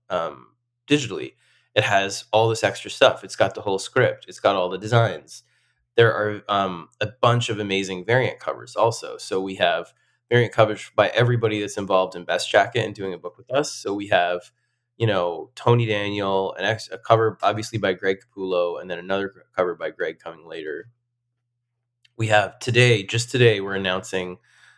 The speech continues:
um, a special Peach Momoko cover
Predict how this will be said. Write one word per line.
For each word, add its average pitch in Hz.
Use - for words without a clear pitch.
um, 98
a -
special 107
Peach 113
Momoko 101
cover 90